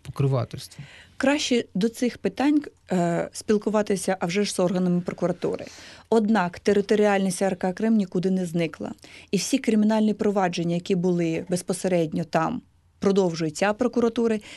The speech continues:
Speaker 2: і питання, які виникають нові по пересуванню осіб і так далі, так само може від-, відноситися до повноважень цієї прокуратури.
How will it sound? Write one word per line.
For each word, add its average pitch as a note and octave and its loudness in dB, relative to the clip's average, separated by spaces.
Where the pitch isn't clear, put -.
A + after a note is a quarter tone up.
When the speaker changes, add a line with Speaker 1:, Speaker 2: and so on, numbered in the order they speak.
Speaker 2:
і G#3+ 2
питання, A#3+ 2
які G#3 0
виникають F#3+ 0
нові F#3 0
по E3 -4
пересуванню G3 0
осіб F3+ -4
і D#3+ -2
так E3+ -4
далі, G3+ 2
так F#3 -8
само A3+ 0
може F#3 -2
від-, F3 -6
відноситися G#3 -2
до F3 -4
повноважень F3+ -2
цієї F#3+ -2
прокуратури. F3+ -4